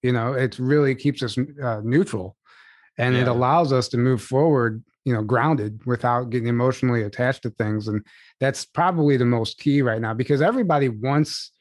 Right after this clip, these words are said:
Speaker 1: everybody's s-, starving for information right now. They're starving for a positive narrative, you know, whatever the case might be. And as soon as
Speaker 2: So
Speaker 1: something that they like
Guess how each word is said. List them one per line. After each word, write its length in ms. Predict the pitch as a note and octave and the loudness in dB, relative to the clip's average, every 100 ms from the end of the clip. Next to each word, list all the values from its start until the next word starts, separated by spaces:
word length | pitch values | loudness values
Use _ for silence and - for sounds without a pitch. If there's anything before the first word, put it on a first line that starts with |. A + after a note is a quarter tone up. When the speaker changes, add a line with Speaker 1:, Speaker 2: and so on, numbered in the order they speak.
| _ _ _ _ - | _ _ _ _ -4
Speaker 1:
everybody's 420 | D3+ F3+ F3 E3 | 2 4 4 2
s-, 220 | - - - B2+ | 0 -6 -10 -12
starving 580 | - C#3+ C3+ D3 C#3 A#2+ | -6 0 2 4 2 0
for 200 | B2 A#2+ | 0 0
information 640 | B2 A#2+ A#2 B2+ B2 A2+ | 0 -2 -2 -2 -2 -4
right 160 | G2+ A2 | -6 -8
now. 160 | G2+ | -8
They're 160 | A2 B2+ | -4 -4
starving 600 | - C#3 C#3 D#3 C#3+ B2+ | -2 0 2 4 4 2
for 180 | A#2+ A#2+ | 0 -2
a 160 | A2+ | -2
positive 600 | G#2 - C3 C#3 C3 B2 A#2 A#2+ | -4 -2 0 0 0 -2 -2 0
narrative, 580 | B2+ C3+ C3 A2+ G#2 G#2 A2+ | 2 4 2 0 -4 -8 -6
you 100 | C3+ | -2
know, 160 | B2+ A2+ | 0 0
whatever 380 | B2 D#3 D3 C#3+ | 0 2 2 2
the 100 | C3 C3 | 0 -4
case 300 | - C3+ - | -2 -2 0
might 240 | A#2+ A2+ | -2 0
be. 320 | C#3 E3 A2 - _ _ - - _ - | 2 2 0 -6 _ _ -20 -20 _ -4
And 240 | C3 C3 | -2 0
as 100 | B2 | -2
soon 220 | - D#3+ E3+ | 0 2 2
as 140 | D3+ | 2
Speaker 2:
So 40 | - | 2
Speaker 1:
something 260 | E3 D#3+ D3 | 0 2 2
that 120 | C3 | 2
they 140 | C3 C#3+ | 2 2
like 520 | B2 C#3 D#3+ A#2 - | 2 2 2 0 -6